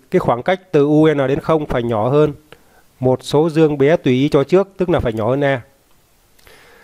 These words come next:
Cái số A này nó rất gần với số không. Nó là một số dương rất gần với số không. Mà các em chỉ được cái khoảng cách từ U N đến không,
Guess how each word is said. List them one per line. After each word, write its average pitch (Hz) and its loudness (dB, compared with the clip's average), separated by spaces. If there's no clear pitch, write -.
Cái 190 2
số 180 2
A 170 0
này 139 -6
nó 143 0
rất 196 -2
gần 139 -4
với 131 -4
số 165 -2
không. 151 -4
Nó 156 0
là 165 0
một 131 -6
số 160 -2
dương 156 2
rất 190 0
gần 143 -2
với 131 -4
số 160 -4
không. 156 -2
Mà 139 -2
các 165 -2
em 160 2
chỉ 131 0
được 147 0
cái 185 0
khoảng 120 -4
cách 190 -2
từ 143 2
U 151 2
N - 0
đến 135 -2
không, 156 -4